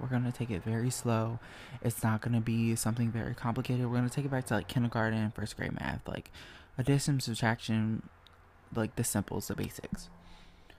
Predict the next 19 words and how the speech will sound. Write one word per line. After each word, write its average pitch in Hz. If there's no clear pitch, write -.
So 131
something 151
plus 143
something 120
is 104
always 113
gonna 113
equal 104
something. 95
For 120
example, 113
like, 107
one 117
plus 113
one 107
is 101
gonna 104
equal -
two. -